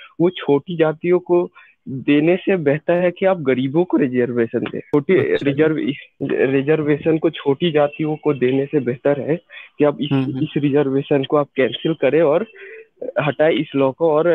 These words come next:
Speaker 1: गरीबों को रिजर्वेशन दें, वो ज्यादा बेहतर है।
Speaker 2: अच्छा, गरीबों को रिजर्वेशन दे के आप क्या कीजिएगा?
Speaker 1: देखिए, मैं, मैं ये क्यों कह रहा हूँ, मैं आपको समझाता हूँ
Speaker 2: थोड़ा
Speaker 1: कि
Speaker 2: रुक जाइए, थोड़ा,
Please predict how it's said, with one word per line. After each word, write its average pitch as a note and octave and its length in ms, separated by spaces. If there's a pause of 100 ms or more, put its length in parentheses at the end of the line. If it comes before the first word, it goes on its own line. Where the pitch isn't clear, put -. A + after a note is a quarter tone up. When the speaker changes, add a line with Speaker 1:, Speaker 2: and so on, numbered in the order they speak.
(340)
Speaker 1:
गरीबों D3 420
को E3+ 120
रिजर्वेशन C3 600
दें, C3 80
वो B2+ 180
ज्यादा A2+ 280
बेहतर A2+ 420
है। - 100 (640)
Speaker 2:
अच्छा, - 260
गरीबों E3 520
को G3 100
रिजर्वेशन F#3+ 520
दे F#3+ 100
के F#3+ 120
आप F3+ 180
क्या F#3 100
कीजिएगा? F3+ 480 (680)
Speaker 1:
देखिए, C#3+ 300
मैं, C3+ 320
मैं C3 200
ये C#3 140
क्यों D3 280
कह C#3 280
रहा B2+ 100
हूँ, B2+ 80
मैं B2+ 260
आपको A#2 280
समझाता A2+ 520
हूँ B2 160 (500)
Speaker 2:
थोड़ा F#3+ 320
Speaker 1:
कि G3 60
Speaker 2:
रुक G#3 120
जाइए, A#2 260
थोड़ा, E3+ 380